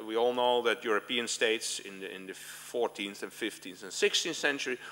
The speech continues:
went all over the globe, planted their flags, and thereby at some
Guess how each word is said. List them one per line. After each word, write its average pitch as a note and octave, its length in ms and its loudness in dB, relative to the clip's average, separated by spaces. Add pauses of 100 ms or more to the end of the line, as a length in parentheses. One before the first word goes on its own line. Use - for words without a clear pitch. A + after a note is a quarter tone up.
(140)
went A#2+ 280 8
all D#3 200 12
over C#3 280 10
the B2+ 80 4
globe, A#2 380 6 (420)
planted D#3+ 460 6
their C3+ 140 8
flags, A#2 680 6
and G#2 220 -4
thereby F#2+ 500 2
at F#2+ 120 -2
some - 140 -4